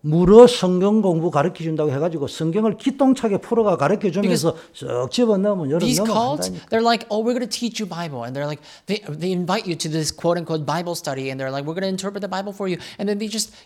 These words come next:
Speaker 2: you know, make you swoon over their words.
Speaker 1: 자, 네 번째, 가장 중요한 거는 가장 이단이 많이 넣은 게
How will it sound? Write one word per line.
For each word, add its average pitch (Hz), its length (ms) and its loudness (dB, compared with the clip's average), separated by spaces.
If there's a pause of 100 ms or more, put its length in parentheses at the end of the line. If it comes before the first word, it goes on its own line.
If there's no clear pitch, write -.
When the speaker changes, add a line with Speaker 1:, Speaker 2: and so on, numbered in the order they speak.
Speaker 2:
you 208 80 -2
know, 202 80 0
make 196 400 -6
you - 80 -4
swoon 196 640 -4
over 151 320 -6
their 147 160 -4
words. 165 480 -10
Speaker 1:
자, 120 260 -12
네 123 140 0
번째, 165 480 0
가장 247 380 0
중요한 143 400 -2
거는 147 260 -2 (500)
가장 285 380 4
이단이 180 380 4
많이 151 240 2
넣은 135 240 -2
게 135 240 -4